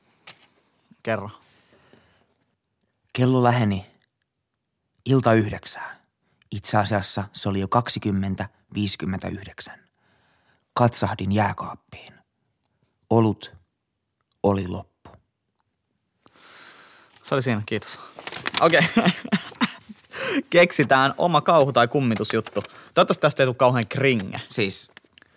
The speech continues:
Speaker 2: tästä tulee turbokringe.
Speaker 1: Turbokringe, okei.
Speaker 2: Ha-, no, no, sano, sano se ensimmäinen lause sitten.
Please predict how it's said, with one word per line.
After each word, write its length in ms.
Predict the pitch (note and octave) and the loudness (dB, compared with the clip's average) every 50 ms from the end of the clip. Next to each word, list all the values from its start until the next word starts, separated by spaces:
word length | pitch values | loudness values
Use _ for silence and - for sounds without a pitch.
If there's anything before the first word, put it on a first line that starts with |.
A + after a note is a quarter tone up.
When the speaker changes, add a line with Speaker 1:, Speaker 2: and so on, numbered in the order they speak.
| _ _ _ - | _ _ _ -2
Speaker 2:
tästä 240 | A2 A2 - - | -2 -2 -2 -2
tulee 380 | - B2 A#2+ A#2 A2 A2 A2 - - - | -4 0 2 4 4 4 2 0 -2 -4
turbokringe. 840 | C3 C3 B2 G#2+ G2 G2 F2+ F2 - - F#2+ F#2 F2+ F2 E2+ - - - - - | -2 0 0 0 -2 -6 -8 -12 -10 -8 -8 -8 -6 -8 -10 -12 -14 -14 -2 0
Speaker 1:
Turbokringe, 840 | E3+ D#3+ D3 C3+ B2 A2 F#2+ G#2+ - - - G#2 G2+ G#2 G#2 G#2 - | 2 4 4 4 2 2 0 -4 -4 -6 -8 -8 -6 -6 -8 -6 -4
okei. 380 | - B2+ A#2+ A2+ A#2 A2+ A2 - | -4 0 2 4 4 4 4 2
Speaker 2:
Ha-, 60 | - - | -2 -4
no, 160 | A#2 A#2+ A#2+ | 0 2 2
no, 80 | A#2+ A2+ | 2 2
sano, 260 | A2 C3 B2 A#2 - - | 0 0 0 0 0 -2
sano 200 | G#2+ A#2 A2+ A2 | -4 -4 -4 -4
se 100 | G2 A2 | -4 -4
ensimmäinen 440 | G#2+ G#2 G2+ G2 F#2+ F#2+ G2 G2 G2 | -4 -4 -4 -4 -6 -6 -6 -6 -6
lause 260 | G2 G2 G2 F#2+ - - | -4 -4 -6 -6 -8 -14
sitten. 400 | - - - - _ _ - | -16 -16 -18 -20 _ _ -20